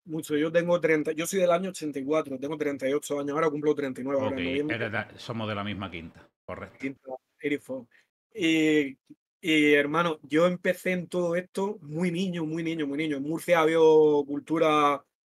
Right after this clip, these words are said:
Speaker 1: hip hop desde hace mucho tiempo porque hubo uno de los grupos pioneros a nivel nacional, de los que empezaron pronto a investigar y a, y a jugar y a entender esta mierda. Y, mm,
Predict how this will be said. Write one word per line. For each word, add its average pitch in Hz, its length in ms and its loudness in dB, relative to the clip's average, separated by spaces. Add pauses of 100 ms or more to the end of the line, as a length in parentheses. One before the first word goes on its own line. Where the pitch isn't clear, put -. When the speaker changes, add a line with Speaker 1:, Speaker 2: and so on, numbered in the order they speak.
Speaker 1:
hip 147 220 -4
hop 151 280 2
desde 143 240 0
hace 147 160 -2
mucho 151 240 -2
tiempo 156 300 0
porque 143 220 -4
hubo 143 140 0
uno 143 180 0
de 139 60 4
los 135 100 -2
grupos 143 320 -2
pioneros 139 600 2 (420)
a 151 80 -8
nivel 143 680 2
nacional, 139 460 -2
de 165 60 2
los 147 100 2
que - 60 -10
empezaron 139 420 0
pronto 156 420 0
a 143 80 0
investigar 143 800 0
y 143 60 2
a, 135 300 -4 (260)
y 156 60 -6
a 135 80 -2
jugar 143 460 0
y 139 120 -4
a 131 140 -4
entender 135 340 -2
esta 147 180 -2
mierda. 156 360 -2 (520)
Y, 156 480 4
mm, 139 360 -6